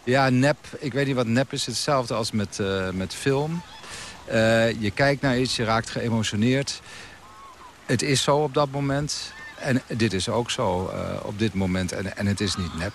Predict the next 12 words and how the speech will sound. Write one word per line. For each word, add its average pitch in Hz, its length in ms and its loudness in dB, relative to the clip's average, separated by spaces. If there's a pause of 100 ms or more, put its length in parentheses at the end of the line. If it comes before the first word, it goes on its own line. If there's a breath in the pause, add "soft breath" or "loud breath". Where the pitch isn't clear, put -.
Eh, 117 80 -2 (640)
het 117 120 -2
is 127 160 4
zoals 107 240 4
het 110 120 -8
vandaag 92 440 2
is, - 220 -2
hè. 165 140 -4
De 117 100 -2
vraag 117 380 2
is 98 140 -2
natuurlijk, 90 440 -4